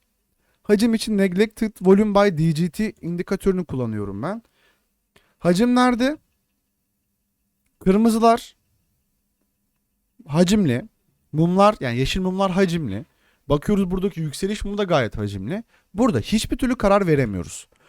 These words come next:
Ama destek deneniyor. Burada işleme olabildiğince az risk alıp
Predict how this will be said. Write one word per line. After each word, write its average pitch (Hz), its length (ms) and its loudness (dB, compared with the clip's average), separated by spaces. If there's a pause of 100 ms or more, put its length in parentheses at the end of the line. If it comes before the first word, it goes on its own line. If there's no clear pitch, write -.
(240)
Ama 156 260 4
destek 247 440 2
deneniyor. 127 440 -4 (300)
Burada 240 280 -2
işleme 170 580 -4 (320)
olabildiğince 226 720 0
az 220 300 0
risk - 280 -6
alıp 156 320 2